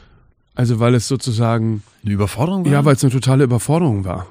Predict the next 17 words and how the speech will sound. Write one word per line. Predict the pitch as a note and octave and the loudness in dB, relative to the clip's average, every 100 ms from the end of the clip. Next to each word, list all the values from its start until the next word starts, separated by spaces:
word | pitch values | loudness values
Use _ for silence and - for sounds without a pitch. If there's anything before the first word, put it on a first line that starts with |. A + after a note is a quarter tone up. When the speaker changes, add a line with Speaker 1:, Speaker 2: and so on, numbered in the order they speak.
| - | -10
Speaker 2:
Okay. | G2+ A#2 B2 | -4 -2 -2
Speaker 1:
Ja, | - | -2
also | A#2+ A#2+ | -2 -2
es | A2 | 0
war | B2 | 0
sozusagen, | A#2+ A#2 A#2 A#2 A2 A2+ | 0 -4 -4 -2 0 0
ich | A2+ A2 | -2 -4
habe | A#2 - | -8 -6
irgendwie | G#2+ B2 - - | -6 -6 -10 -6
alles, | C#3+ C#3+ C3+ - - | -4 -2 -4 -6 -6
äh, | B2+ A#2+ A#2 B2+ B2+ B2+ | -6 -4 -6 -6 -8 -8
jedes | A2+ G#2+ C3 B2 | -6 2 2 6
Nummernschild | B2+ D3 E3+ - B2 A2 | 4 4 2 2 2 2
habe | A2+ | 0
ich | G#2 | 0
gelesen. | A#2+ G#2+ A2+ A2+ A2 G#2 A#2 - | -2 0 0 0 -2 -2 -4 -6
Ähm, | A2+ A2 G#2 | -4 -2 -2